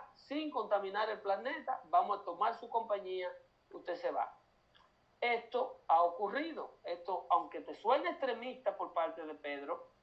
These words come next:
ha ocurrido en otros países. Ya ocurrió en países como Venezuela, eh, como en Grecia,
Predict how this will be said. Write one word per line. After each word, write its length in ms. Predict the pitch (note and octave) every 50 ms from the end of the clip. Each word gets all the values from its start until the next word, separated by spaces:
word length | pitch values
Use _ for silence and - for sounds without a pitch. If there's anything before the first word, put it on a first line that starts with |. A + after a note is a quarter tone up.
| _ _ _ _ _ _ _ _ _ _ -
ha 260 | - A#3 A#3+ B3+ C4
ocurrido 800 | B3+ B3+ B3+ - G#3 F3+ - - G#3 A3 G#3+ G3+ G3+ G#3 - -
en 160 | F3+ E3+ E3
otros 320 | E3+ F3 E3+ - F3 E3+ -
países. 500 | - - D#3+ F3 - - - - - - - - _ _ _ _ _ _ _ _ _ _ _
Ya 240 | - - A#3+ C4 C4+
ocurrió 480 | C4 C4 C4 B3 A3 G#3+ A#3+ B3 B3
en 100 | A#3+ A3+
países 880 | - A#3+ A3 G#3 G3+ G3 F#3 - - - _ _ _ - G3+ F#3+ - - - _ _ _ _ _
como 240 | - F3 F3 F3 E3+
Venezuela, 720 | E3+ E3+ E3+ D#3 - - F#3+ F#3+ F#3 E3+ D#3+ D#3+ D#3+ - - - _ _ _ _ _ _ _ _ _
eh, 480 | - E3+ F3 F3 E3+ E3+ E3+ E3+ E3 - -
como 280 | - D#3+ D#3 D#3 D#3
en 100 | D#3 D#3
Grecia, 560 | D3+ F3+ F#3+ F#3+ F3 D#3+ - F3+ E3 D#3+ D#3